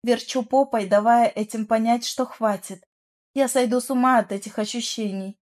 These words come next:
что заставляют трястись мои руки и ноги, всю меня. Но Эрик все делает за меня,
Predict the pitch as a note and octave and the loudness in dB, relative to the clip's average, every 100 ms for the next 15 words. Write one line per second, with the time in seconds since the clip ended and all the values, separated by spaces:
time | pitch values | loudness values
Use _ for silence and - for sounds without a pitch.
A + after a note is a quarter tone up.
0 | _ _ - A3+ G#3+ - A#3 A#3+ B3+ B3 | _ _ -8 -4 -4 0 0 2 2 2
1 | - - G#3+ A3 - B3 - A3 G#3+ G#3+ | -4 -12 -8 -8 -8 -8 -4 -2 0 -2
2 | B3 - A#3 A#3 A3+ G3 F3 G3 _ _ | -4 -4 -2 -2 -2 -4 -6 -14 _ _
3 | _ - C4+ A#3 A#3 A#3+ A3 F#3+ - _ | _ -8 -4 0 0 0 -2 -4 -16 _
4 | _ _ _ _ _ - A3+ A3+ A#3 B3 | _ _ _ _ _ -8 -2 -2 2 2
5 | B3+ - - - A3 A3 B3 B3 A#3 G3+ | 2 -2 -8 -2 -2 2 2 4 2 0
6 | A3+ A#3 C4 A#3+ F#3+ F#3+ | 0 2 2 0 -2 -8